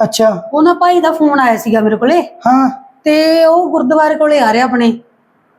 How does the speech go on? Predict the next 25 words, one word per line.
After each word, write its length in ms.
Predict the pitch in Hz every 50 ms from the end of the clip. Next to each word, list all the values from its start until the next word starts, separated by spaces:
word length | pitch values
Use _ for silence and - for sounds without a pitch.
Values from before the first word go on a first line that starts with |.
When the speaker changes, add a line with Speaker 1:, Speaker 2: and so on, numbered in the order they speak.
| _ _
Speaker 2:
ਤੇ 160 | - 294 302
ਉਹ 100 | 330 349
ਸਮਾਨ 340 | - 311 294 302 294 294 294
ਲੈ 120 | 294 285 277
ਕੇ 120 | 277 285
ਆਣਾ 200 | 277 240 226 214
ਸੀ 100 | - 220
ਮੇਰਾ 320 | 220 220 220 220 220 214
ਸੂ-, 300 | 214 - 247 233 208 214
ਸੂਟ 260 | 190 - 240 240 233 233
ਮੰਗਾਇਆ 300 | 214 214 202 190 185 180
ਸੀਗਾ 260 | 180 - 185 202 190
ਮੈਂ। 160 | 208 277 302 - - _ _ _ _ _ -
Speaker 1:
ਤੂੰ 160 | 277 311 269
ਕਦੋਂ 160 | 285 254 240
ਮੰਗਾਉਣ 320 | 226 226 214 214 214 214 208
ਲੱਗੀ 260 | 208 208 185 202 208
ਆਰਡਰ 260 | 208 202 175 196 202
ਕਰਕੇ? 180 | 196 202 185 262
Speaker 2:
ਉਹ 100 | 247 202
ਭਾਬੀ 280 | 226 - - 254 262
ਕੋਲੇ 180 | 302 302 302 302
ਗਈ 180 | 262 294 262 240
ਤੀ 160 | 247 247 233
ਮੈਂ, 200 | 233 226 226